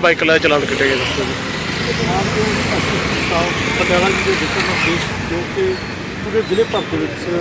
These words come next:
Speaker 2: ਸਪੈਸ਼ਲ ਨਾਕਾਬੰਦੀ ਕੀਤੀ ਗਈ ਹੈ। ਸੋ ਅਕਸਰ ਅਸੀਂ ਨਾਕਾ ਲਗਾਉਂਦੇ ਰਹਿੰਦੇ ਹਾਂ। ਮੈਂ ਅਪੀਲ ਕਰਦਾ ਕਿ ਬਹੁਤ ਸਾਰੇ ਲੋਕ ਜਿਹੜੇ ਦੇਖਣ 'ਚ ਆਏ ਕਿ ਉਹਨਾਂ ਨੇ ਨੰਬਰ ਪਲੇਟ ਆ ਜਿਹੜੇ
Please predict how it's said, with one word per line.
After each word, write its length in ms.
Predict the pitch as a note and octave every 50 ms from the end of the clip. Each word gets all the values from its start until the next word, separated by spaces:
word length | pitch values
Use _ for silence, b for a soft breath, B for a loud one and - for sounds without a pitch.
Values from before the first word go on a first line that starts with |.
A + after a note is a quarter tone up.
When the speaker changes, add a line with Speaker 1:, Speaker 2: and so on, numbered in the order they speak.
| E3+ F3 F3 - - - - - - - - E3+ F3 - -
Speaker 2:
ਸਪੈਸ਼ਲ 320 | - F3+ E3 - G3 F#3+
ਨਾਕਾਬੰਦੀ 500 | F3 E3+ D#3 - F#3 E3+ E3 D#3+ D#3+ F3
ਕੀਤੀ 260 | - - - - D#4 -
ਗਈ 180 | - C4+ C4+ D#4+
ਹੈ। 760 | D#4 C4+ C4+ C4+ C4 - - - - - - - - - - - - - -
ਸੋ 120 | G3+ - - G3+
ਅਕਸਰ 260 | F#3 - - A#3+ A#3+ A#3 A#3+ A#3+ A#3+ A3+ G#3 G3+
ਅਸੀਂ 160 | - A3 A3
ਨਾਕਾ 280 | G3 F#3 F3 - G3+ G3+
ਲਗਾਉਂਦੇ 340 | G3 F#3 F3+ F3+ F3+ G3
ਰਹਿੰਦੇ 240 | G3 G#3 G3+ G#3 G#3+
ਹਾਂ। 120 | G#3+ G#3+ G#3+ G#3+ G#3 - F3+ E3+ -
ਮੈਂ 180 | F3 F#3 G3+ G#3 G#3+ G#3 G#3 - - - - - - - - - - - - - - - - - - - - - - - - - - - - G#3+ G#3 - -
ਅਪੀਲ 300 | - - A3 A3+ B3+ C4 A#3+
ਕਰਦਾ 280 | A#3 G#3+ G3 G3+ G#3+ A3 A3+ A3+ - -
ਕਿ 100 | B3 B3 B3 B3 A#3+ - -
ਬਹੁਤ 200 | - G3 A#3+ B3 - -
ਸਾਰੇ 180 | A3 G#3 G#3+ G#3 F#3
ਲੋਕ 160 | F#3 G#3 G#3+ - -
ਜਿਹੜੇ 220 | G#3+ G#3+ - - G#4 - -
ਦੇਖਣ 340 | F3+ - - - - - - -
'ਚ 80 | -
ਆਏ 100 | - G3+
ਕਿ 80 | - G#3+
ਉਹਨਾਂ 180 | G#3+ G#3+ G#3+
ਨੇ 120 | G#3+ A3 A3 A3 G#3+ G3+
ਨੰਬਰ 240 | F#3+ F#3 - A3 A3 G3+ -
ਪਲੇਟ 200 | G#3+ A3 G#3 G3+
ਆ 80 | G3+
ਜਿਹੜੇ 240 | G3 F3+ - - -